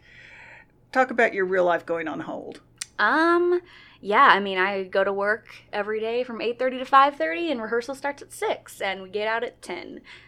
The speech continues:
Speaker 2: So, um, but it's totally worth it.
Speaker 1: You don't even have a dog, do you?
Speaker 2: <laughs> I do, but she's in Houston. Um,
Speaker 1: Aw.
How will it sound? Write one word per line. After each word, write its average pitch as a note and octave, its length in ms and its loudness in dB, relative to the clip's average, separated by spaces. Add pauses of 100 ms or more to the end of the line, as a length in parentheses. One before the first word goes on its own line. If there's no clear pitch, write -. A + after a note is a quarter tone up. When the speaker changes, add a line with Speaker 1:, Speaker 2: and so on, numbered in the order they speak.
Speaker 2:
So, G3+ 600 4
um, F#3 640 -2
but D4 120 8
it's D#4+ 180 0
totally D4 340 4
worth B3 280 0
it. - 40 0
Speaker 1:
You D4+ 80 8
don't F4+ 100 8
even A3 160 -2
have C#4 160 4
a F3+ 60 -4
dog, F#3 500 2
do A#3 120 2
you? - 100 0 (500)
Speaker 2:
<laughs> - 80 12 (1160)
I D#4+ 200 6
do, D4 200 -2
but B3 120 2
she's B3+ 180 -6
in B3+ 100 -4
Houston. G#3+ 500 -6
Um, - 80 -16
Speaker 1:
Aw. C#4 640 4